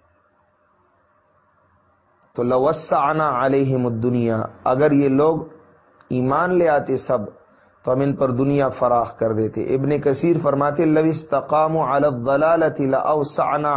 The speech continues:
علیہم فی الرزق استدراجا، اگر یہ گمراہی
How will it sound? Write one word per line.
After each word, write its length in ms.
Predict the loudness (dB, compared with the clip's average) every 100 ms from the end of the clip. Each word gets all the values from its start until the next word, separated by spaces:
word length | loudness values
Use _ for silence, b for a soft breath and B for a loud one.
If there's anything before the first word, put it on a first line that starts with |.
| 0
علیہم 320 | 2 2 0
فی 140 | 0 -2
الرزق 380 | 0 0 -2 -2
استدراجا، 720 | -2 -2 -2 0 2 2 2 0 -2 -12 -20 b b b b b b b b b b -6
اگر 220 | -2 2
یہ 160 | 2 2
گمراہی 540 | 0 0 2 2 2